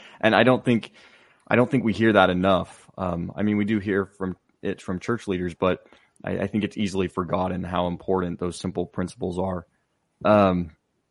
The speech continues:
one question I do have, 'cause I think especially young adults where they're still trying to get the hang, uh, I guess at any age, age, we're all trying to get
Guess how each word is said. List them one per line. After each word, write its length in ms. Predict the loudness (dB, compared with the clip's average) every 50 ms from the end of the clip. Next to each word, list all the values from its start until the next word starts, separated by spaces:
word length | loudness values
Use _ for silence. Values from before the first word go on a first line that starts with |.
| _ _ _ _ _ _ _ -20 -20 -20 _
one 300 | -6 2 4 6 6 6
question 320 | 6 4 2 2 2 2 -4
I 40 | -2
do 140 | 0 0
have, 240 | 2 2 2 0 0
'cause 140 | -4 -4 -4
I 80 | -4 -2
think 320 | 0 -2 -2 -2 -4 _ _ _ _ _ _ _ _ _
especially 440 | -10 -4 4 4 4 4 4 2 4
young 180 | 4 4 4 4
adults 400 | 2 2 0 0 -2 -4 -10 -20 _ _ _ _ _ -6
where 540 | -2 0 2 4 4 6 6 6 6 4 0 _ _ _ _ _ _ -8
they're 220 | -4 0 0 0 -2
still 300 | -2 -4 0 0 0 0
trying 300 | 0 0 0 2 2 0
to 60 | -4
get 140 | -6 -6 -8
the 80 | -10
hang, 480 | -8 -4 -2 -2 -2 -2 -4 -6 -8 -12 _ -20 _ -8
uh, 80 | -4
I 140 | -2 0 0
guess 240 | 0 -2 -4 -4 -4
at 80 | 0 0
any 220 | 2 2 2 2
age, 200 | 0 0 -2 -6 -8 -10 _ -20 -20 _ _ _ -2
age, 220 | 0 0 0 0 -2
we're 160 | -2 0 0
all 100 | 0 0
trying 220 | -2 -4 -6 -6
to 60 | -6 -10
get 80 | -12